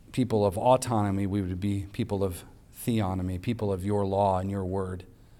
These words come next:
So we ask for your Spirit's grace and presence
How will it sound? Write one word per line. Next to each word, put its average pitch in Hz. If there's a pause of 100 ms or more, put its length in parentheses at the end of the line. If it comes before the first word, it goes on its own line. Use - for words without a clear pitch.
(640)
So -
we 127
ask 131
for 131
your 117
Spirit's 123
grace 120 (440)
and 107
presence 110